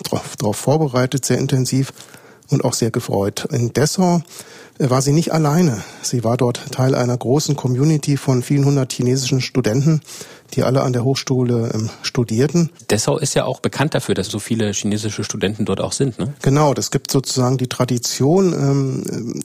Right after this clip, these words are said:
Speaker 1: dass, ähm, ähm, Dessau, in, in Dessau, es sind, glaub ich, achthundert chinesische Studenten, die dort sind. Und, ähm, natürlich, ähm, wird diese Tradition, die wird sehr gepflegt, auch von deutscher Seite.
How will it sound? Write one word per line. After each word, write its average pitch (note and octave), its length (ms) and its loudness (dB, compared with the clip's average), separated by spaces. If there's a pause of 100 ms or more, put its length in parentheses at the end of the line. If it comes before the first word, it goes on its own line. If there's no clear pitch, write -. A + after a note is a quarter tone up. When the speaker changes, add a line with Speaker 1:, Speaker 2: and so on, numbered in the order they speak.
Speaker 1:
dass, - 360 -2
ähm, A2 300 -2 (560)
ähm, A2 420 -2
Dessau, B2+ 480 2
in, A2+ 200 -4
in A#2 140 -2
Dessau, A2+ 420 0 (140)
es - 120 -8
sind, A2+ 160 -6
glaub G#2 160 -2
ich, - 160 -4
achthundert C#3 600 0
chinesische B2+ 460 0
Studenten, B2+ 460 0
die C3+ 100 -2
dort C3 240 0
sind. C#3+ 480 0 (460)
Und, C3 360 2
ähm, B2 360 0 (320)
natürlich, D3+ 760 0
ähm, B2 720 -2
wird - 320 -4
diese A#2+ 200 -2
Tradition, A#2+ 600 0
die A2+ 120 -6
wird A#2 240 -4
sehr A#2 240 0
gepflegt, B2 540 0
auch A#2 100 -2
von C3 160 0
deutscher C3+ 380 0
Seite. B2 420 0